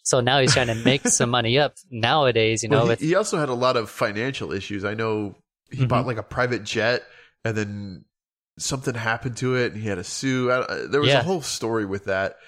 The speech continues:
Speaker 1: Right.
Speaker 2: And it's, he's, he's definitely struggled. And I, I think, yeah, I don't know. Does he get paid for these interviews that he does?
Speaker 1: He's
Speaker 2: Like, this
Speaker 1: got
Speaker 2: was,
Speaker 1: to.
Speaker 2: uh, this was on a
Speaker 1: I
Speaker 2: podcast.
Speaker 1: I think that's the whole reason that he's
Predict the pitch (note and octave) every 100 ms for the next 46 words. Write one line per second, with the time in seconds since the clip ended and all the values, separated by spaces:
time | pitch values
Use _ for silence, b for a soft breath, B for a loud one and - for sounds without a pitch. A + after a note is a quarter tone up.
0 | B B2+ A#2+ A2+ A2 G#2+ F2 G#2+ A#2 -
1 | - - C3 A#2+ - C#3+ A#2 E3 F3+ D3
2 | B2+ - - A#2+ A#2+ G#2+ A2 G2 - A2+
3 | A2+ - E3 F3 B3+ - - b b b
4 | _ _ _ _ _ _ _ _ C#3 -
5 | D3+ F#3 G#3+ D#3+ C3 D#3 G3+ - B2+ D3
6 | E3 A#3 A#3 A#3 B3 B3 B3+ A3+ B3 A#3+
7 | A#3+ B3 A#3+ - - C3 C#3+ A#2 - -
8 | C3+ C3 B2+ F#3 F3+ E3+ E3 D#3+ F#3+ F#3+
9 | G3 C#3 A#2+ C#3 F#3 C3+ F2 E2 G#2+ -
10 | - C#3+ D3 C#3+ C#3+ C#3 C3 C#3 C#3 B2
11 | A#2+ A#2 G#2+ -